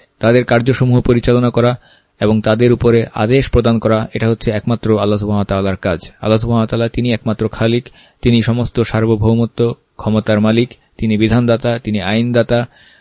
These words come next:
তিনি সবকিছুর সত্ত্বাধিকারী, তিনি জীবন মৃত্যু দানকারী, তিনি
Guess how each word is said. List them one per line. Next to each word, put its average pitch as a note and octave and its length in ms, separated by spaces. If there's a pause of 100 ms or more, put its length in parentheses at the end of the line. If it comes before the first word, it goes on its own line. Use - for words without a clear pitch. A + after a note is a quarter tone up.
(220)
তিনি A#2+ 160
সবকিছুর A#2 480
সত্ত্বাধিকারী, A#2 720 (540)
তিনি B2 200
জীবন B2 280
মৃত্যু B2+ 280
দানকারী, A2+ 480 (400)
তিনি B2 300